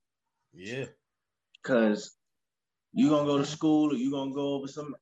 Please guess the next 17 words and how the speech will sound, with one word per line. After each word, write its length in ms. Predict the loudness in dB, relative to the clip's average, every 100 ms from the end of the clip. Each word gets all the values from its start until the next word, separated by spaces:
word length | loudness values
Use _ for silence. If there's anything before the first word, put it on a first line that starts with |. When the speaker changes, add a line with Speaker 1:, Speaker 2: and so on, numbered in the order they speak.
| -8
Speaker 2:
over 200 | -4 -2
your 140 | -4
friend's 400 | -4 -2 0 0
house, 340 | 2 0 0
or 40 | -2
you 140 | -2
gonna 240 | 0 0 0
go 200 | 0 -2
somewhere, 720 | -4 -2 -2 -2 -2 -4 -6 _ _ _ -16
and 100 | -14
somebody 680 | -8 -4 -2 -2 -2 -4 -6
is 80 | -6
gonna 180 | -8 -8
say 260 | -4 -2 -2
something 400 | -2 -4 -4 -4
to 120 | -2
you. 180 | -2 -4